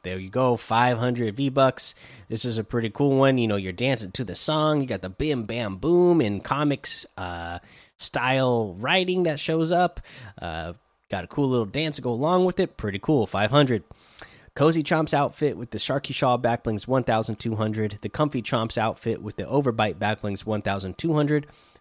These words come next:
The Sail Shark gliders, one thousand five hundred. The Sharky Slappers harvesting tools, five hundred. The Sharky wrap is three hundred.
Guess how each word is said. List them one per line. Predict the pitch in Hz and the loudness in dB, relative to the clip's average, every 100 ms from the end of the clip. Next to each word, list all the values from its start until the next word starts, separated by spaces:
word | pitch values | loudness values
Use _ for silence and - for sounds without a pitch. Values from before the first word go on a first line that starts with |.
| - | -6
The | 139 | -2
Sail | - 147 143 | 0 2 2
Shark | - 131 127 - | 2 -2 -2 -4
gliders, | 123 120 120 110 | -2 0 0 0
one | 113 | -2
thousand | 107 92 98 87 | -2 -4 -4 -6
five | - 139 | -2 0
hundred. | 139 139 147 143 - - - - _ | 2 2 2 0 -6 -20 -20 -20 _
The | 101 | -6
Sharky | - 131 131 123 | -2 -4 -4 -4
Slappers | - 131 127 135 131 131 | -2 0 0 0 0 2
harvesting | 123 120 123 | 0 0 -4
tools, | 113 113 101 | -4 -4 -4
five | - 131 127 | 0 0 2
hundred. | 131 127 127 113 _ - - - | 2 2 0 -4 _ -20 -18 -10
The | |
Sharky | 90 - - 143 139 110 98 | -6 -4 -2 -2 -2 -4 -4
wrap | 127 135 - | 0 0 0
is | 98 | -6
three | - 156 147 | -4 -2 2
hundred. | 147 147 147 | 4 4 0